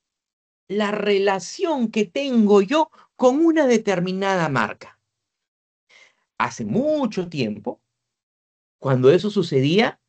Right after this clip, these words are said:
las personas decían, "Oye, pero, pero ¿qué rayos le pasa? ¿A, a quién le va a importar lo que está desayunando? ¿A quién le va a importar si se compró unas zapatillas Skechers nuevas?".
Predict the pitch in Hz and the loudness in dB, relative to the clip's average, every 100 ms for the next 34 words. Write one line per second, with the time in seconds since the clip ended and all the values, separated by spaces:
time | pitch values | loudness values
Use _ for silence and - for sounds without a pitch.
0 | _ _ _ - 127 - 135 131 170 147 | _ _ _ -10 -10 -4 -4 -2 0 -2
1 | 127 180 165 143 _ _ _ _ _ _ | -2 -2 -2 -4 _ _ _ _ _ _
2 | _ _ _ _ _ _ - 285 240 240 | _ _ _ _ _ _ -6 -2 2 4
3 | 233 226 _ _ _ _ _ - 262 254 | 4 2 _ _ _ _ _ 2 4 4
4 | 339 370 320 381 415 254 240 233 311 359 | 4 0 2 6 6 6 0 0 0 0
5 | - 196 143 - _ _ _ _ _ - | 0 -2 -2 -10 _ _ _ _ _ -10
6 | 220 - 226 240 349 381 262 269 294 247 | -6 -4 -6 -6 -4 -2 -2 -2 -4 -2
7 | 226 180 233 240 269 262 175 - 240 233 | 0 2 2 2 2 0 -8 -4 -2 -2
8 | 220 170 147 127 139 180 175 - _ _ | -4 -6 -6 -6 -6 -4 -4 -6 _ _
9 | _ _ _ _ _ _ - 208 - 330 | _ _ _ _ _ _ -10 -8 -2 2
10 | 392 277 262 320 269 247 185 180 277 - | 2 2 0 -2 0 2 2 2 -2 -4
11 | _ - - 220 214 - 185 170 220 254 | _ -10 -4 0 0 2 -2 0 0 0
12 | 254 214 196 170 151 165 175 208 160 - | 0 0 -2 -2 -4 0 0 0 -4 -12
13 | 180 180 180 135 127 143 220 190 110 - | -8 -8 -6 -8 -6 -4 0 0 -2 -10